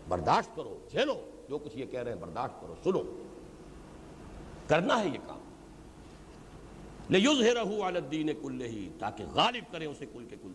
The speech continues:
دین پر۔ اتمام حجت اگر رسالت کا مقصد ہے تو یہ مقصد رسالت بتمام و کمال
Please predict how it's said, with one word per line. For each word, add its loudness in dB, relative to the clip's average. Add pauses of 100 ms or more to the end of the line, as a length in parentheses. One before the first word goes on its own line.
دین -14
پر۔ -18 (1700)
اتمام 6
حجت 2 (100)
اگر 4 (140)
رسالت 4
کا 6
مقصد 2
ہے 0 (920)
تو 8
یہ 8 (200)
مقصد 4 (200)
رسالت 4
بتمام 4
و 8
کمال 4